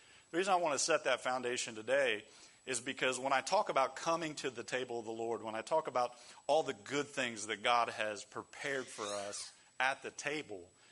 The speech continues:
oftentimes we begin to sit back and just, here, here's one of the first things we think, "Well, I don't belong there," right? Uh, God, God doesn't really want me at his table because of all these other things. Scientifically proven, church,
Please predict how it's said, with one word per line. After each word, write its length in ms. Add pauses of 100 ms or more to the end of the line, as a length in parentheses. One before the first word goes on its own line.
(340)
oftentimes 600
we 100
begin 320
to 80
sit 240
back 240
and 140
just, 300 (120)
here, 220
here's 260
one 140
of 60
the 40
first 280
things 180
we 60
think, 200 (320)
"Well, 100
I 40
don't 120
belong 380
there," 520
right? 200 (800)
Uh, 320
God, 320
God 220
doesn't 180
really 220
want 420
me 120
at 80
his 220
table 360
because 260
of 120
all 180
these 180
other 220
things. 320 (480)
Scientifically 880
proven, 400
church, 400